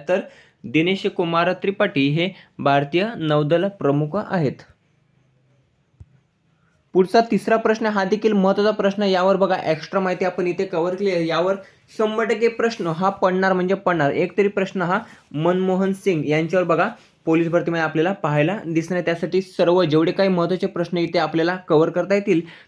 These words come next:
तर ते सर्व प्रश्न आपण कव्हर करण्याचा प्रयत्न केलेला आहे. तर प्रश्न काय आहे, डॉक्टर मनमोहन सिंग हे यांचं बघा नुकतंच निधन झालेलं आहे. तर हे जे काही डॉक्टर मनमोहन सिंग आहेत, तर हे आरबीआयचे कितवे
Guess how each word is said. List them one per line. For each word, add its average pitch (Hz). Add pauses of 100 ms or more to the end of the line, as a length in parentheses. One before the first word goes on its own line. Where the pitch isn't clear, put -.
तर 190
ते 220
सर्व 220
प्रश्न 214
आपण 196 (360)
कव्हर 170
करण्याचा 170
प्रयत्न 175 (120)
केलेला 170
आहे. 120 (100)
तर 190 (140)
प्रश्न 196
काय 220
आहे, 180 (260)
डॉक्टर 170 (120)
मनमोहन 202
सिंग 196 (160)
हे 170
यांचं 151
बघा 175
नुकतंच 175
निधन 170
झालेलं 175
आहे. 165 (480)
तर 196 (300)
हे 165
जे 185
काही 202
डॉक्टर 175
मनमोहन 190
सिंग 196
आहेत, 175 (300)
तर 175
हे 190 (100)
आरबीआयचे 180
कितवे 208